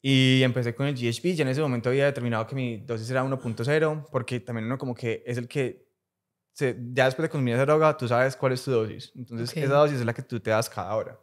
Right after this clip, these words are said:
Speaker 2: Ujú.
Speaker 1: Porque, de hecho, como que lo llaman G o'clock, que es como G en punto,
Speaker 2: Ujú.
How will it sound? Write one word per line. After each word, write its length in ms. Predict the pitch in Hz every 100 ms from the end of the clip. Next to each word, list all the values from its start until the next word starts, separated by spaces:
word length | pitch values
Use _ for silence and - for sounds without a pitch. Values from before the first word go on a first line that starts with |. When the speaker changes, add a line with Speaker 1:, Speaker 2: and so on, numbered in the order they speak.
| _
Speaker 2:
Ujú. 360 | 170 156 156 208
Speaker 1:
Porque, 420 | 117 - 113 -
de 120 | 110
hecho, 160 | 117 117
como 160 | 139 131
que 120 | 120
lo 80 | 107
llaman 280 | 107 107 113
G 200 | 123 123
o'clock, 420 | 117 143 151 -
que 120 | -
es 100 | 104
como 500 | - 117 113 101 - - 135 -
G 380 | 113 104 104 -
en 140 | 123
punto, 380 | 151 147 123 123
Speaker 2:
Ujú. 460 | 165 151 147 165